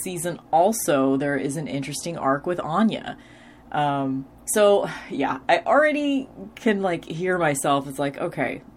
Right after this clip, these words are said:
season seven is not gonna be that bad. Like, I think this episode always makes me think that I don't like season seven simply because it's disconnected from the rest of the season.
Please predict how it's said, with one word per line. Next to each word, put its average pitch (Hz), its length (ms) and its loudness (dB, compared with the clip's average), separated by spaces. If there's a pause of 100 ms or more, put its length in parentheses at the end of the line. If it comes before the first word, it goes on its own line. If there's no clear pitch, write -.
(160)
season 185 300 -8
seven 190 420 -2
is 170 120 -14
not 139 260 -6
gonna 175 140 -8
be 196 120 -2
that 175 200 -2
bad. 165 460 -2 (760)
Like, 180 300 -2 (520)
I 208 60 0
think 339 640 -4
this 180 520 0
episode 175 640 0
always 156 420 2
makes 147 300 -4
me 139 140 -4
think 151 560 -8
that 202 120 0
I 185 120 2
don't 151 480 -2
like 135 360 0
season 214 440 2
seven 220 520 4 (100)
simply 247 520 2
because 131 680 -4 (960)
it's 220 220 0
disconnected 214 840 4
from 151 160 -4
the 139 80 0
rest 131 260 -2
of 135 60 -2
the 127 80 -4
season. - 560 -8